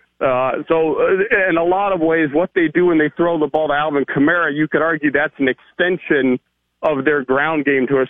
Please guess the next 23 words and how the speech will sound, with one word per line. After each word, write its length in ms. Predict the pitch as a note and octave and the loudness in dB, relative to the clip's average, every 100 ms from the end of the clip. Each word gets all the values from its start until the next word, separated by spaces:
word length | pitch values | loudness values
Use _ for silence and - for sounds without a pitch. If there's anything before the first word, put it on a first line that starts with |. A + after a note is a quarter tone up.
| - | -2
certain 200 | D3 C3+ | -2 0
degree. 320 | A#2+ D3 D3+ | 0 0 0
So 60 | D3+ | -2
I 100 | D3 | -4
think 280 | - F4+ - | 0 -2 0
they'll 160 | F#3 | -2
be 160 | D#3+ C#3+ - | 0 -2 -2
fine, 480 | F3+ F#3 E3 C#3 C3 - _ _ _ | -4 -2 -2 0 -2 -4 _ _ _
but 220 | D#3+ D3+ D3 | -2 -2 -2
they're 140 | D#3 | -2
gonna 160 | G3+ A3 | 0 0
be 120 | F3+ | 0
a 40 | E3 | 0
better 300 | F#3 E3 D3+ | 0 0 0
offense 400 | F#3+ F3+ D3+ C#3 | -2 -2 -2 0
when 100 | B2+ | 0
Ingram 420 | D#3+ F#3+ C#3+ A#2+ | 2 2 0 0
returns. 340 | A#2 - G#2+ | -2 0 0
There's 180 | A#2 B2+ | 0 0
no 120 | D#3+ | -2
question 380 | D3 E3 D#3+ - | 0 -2 -2 -2
about 360 | B2+ C3+ D#3 - | -2 -2 -4 -4
that. 240 | F#2+ D2+ | -4 -4